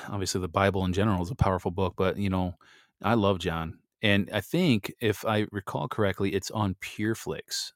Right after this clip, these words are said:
I think it's PureFlix, <clears throat> the Christian version of Netflix, if you will.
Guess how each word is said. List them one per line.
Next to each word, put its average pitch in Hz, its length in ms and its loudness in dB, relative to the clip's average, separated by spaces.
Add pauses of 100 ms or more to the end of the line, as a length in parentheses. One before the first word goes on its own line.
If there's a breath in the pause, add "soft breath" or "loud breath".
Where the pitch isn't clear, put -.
I 98 80 -8
think - 240 -4
it's - 100 -8
PureFlix, - 720 -2
<clears throat> - 80 -12
the - 1120 4
Christian 107 440 0
version 101 400 4
of 90 80 -6
Netflix, 95 460 -4
if - 100 -10
you 110 100 4
will. 117 220 4